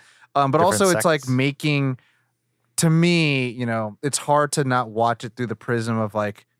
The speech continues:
Speaker 1: current society and, like, how people have religious, um, apparel that they keep on for specific things.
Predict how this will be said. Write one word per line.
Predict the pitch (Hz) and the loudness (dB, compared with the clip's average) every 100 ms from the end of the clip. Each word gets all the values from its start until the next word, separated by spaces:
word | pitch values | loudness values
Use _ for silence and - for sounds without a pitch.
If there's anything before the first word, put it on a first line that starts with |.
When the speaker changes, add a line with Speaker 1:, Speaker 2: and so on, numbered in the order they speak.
| _ | _
Speaker 1:
current | - 127 117 110 104 _ | -6 -4 -2 -4 -8 _
society | - - - 107 107 117 156 180 _ _ _ | -14 -8 -4 -2 -2 -2 -4 -6 _ _ _
and, | 139 127 | -6 -2
like, | 120 | -2
how | - 120 | -4 -6
people | 135 110 113 | -6 -12 -8
have | 113 110 107 | -2 -2 -2
religious, | 120 113 113 104 113 110 - - - | -2 -2 -2 0 -2 -2 -4 -6 -6
um, | 120 113 107 107 104 - | -4 -2 -2 -4 -8 -14
apparel | 120 160 247 175 92 98 | -6 -2 0 0 -2 -8
that | - 107 | -8 -6
they | 113 107 | -6 -8
keep | - 113 117 | -10 -12 -4
on | 147 151 147 147 147 - _ _ | -2 0 0 -2 -4 -10 _ _
for | - | -8
specific | 131 123 117 104 104 | -6 -6 -6 -8 -10
things. | - 143 139 135 135 | -4 -2 -2 -2 -4